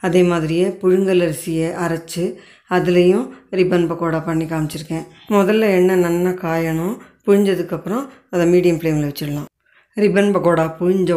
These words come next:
உடனே டிஸ்டர்ப் பண்ண வேண்டாம், ஒரு ஃபியூ செகண்ட்ஸ் விட்டுட்டு இப்போ திருப்பி போடலாம். ரிப்பன் பக்கோடா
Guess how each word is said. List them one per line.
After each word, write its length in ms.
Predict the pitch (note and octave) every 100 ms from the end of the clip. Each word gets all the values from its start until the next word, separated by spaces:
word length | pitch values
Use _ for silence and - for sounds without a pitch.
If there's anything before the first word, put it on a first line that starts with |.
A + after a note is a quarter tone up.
| D#3
உடனே 260 | E3+ F3+ E3
டிஸ்டர்ப் 300 | D3+ F3+ -
பண்ண 160 | D#3+ D#3
வேண்டாம், 280 | D3+ D3 G3 - - _
ஒரு 120 | F#3 F3
ஃபியூ 180 | F3+ F#3+ F#3
செகண்ட்ஸ் 340 | F3 F3+ E3 E3+
விட்டுட்டு 460 | E3 E3+ D#3+ F#3 G3 - - - _ _ F3
இப்போ 200 | - A#3 - - _ _
திருப்பி 280 | A3 F3+ G3 F3+
போடலாம். 420 | F3 E3 E3+ A3+ D#4 - _ _ _ _ _ - F#3
ரிப்பன் 300 | F3+ F3 D#3+
பக்கோடா 400 | E3+ F#3 E3+ E3